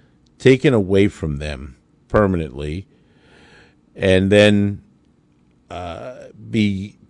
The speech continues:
abused and used and grow into some other monstrosity that has nothing to do with what it originally was sold on,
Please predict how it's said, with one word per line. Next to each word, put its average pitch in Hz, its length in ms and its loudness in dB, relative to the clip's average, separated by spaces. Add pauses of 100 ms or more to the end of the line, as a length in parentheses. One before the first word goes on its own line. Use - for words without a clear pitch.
(100)
abused 135 880 4 (140)
and 92 180 -4
used 120 720 2 (880)
and 92 240 -6
grow 123 720 6 (400)
into 92 260 -8
some 98 460 0 (200)
other 120 280 4
monstrosity 113 1040 0
that 92 380 -2 (800)
has 101 160 -8
nothing 165 400 4
to 117 100 -4
do 120 360 6
with 101 220 2
what 101 380 2
it 101 140 -2
originally 104 480 0
was 85 180 -4
sold 101 460 2
on, 76 320 -10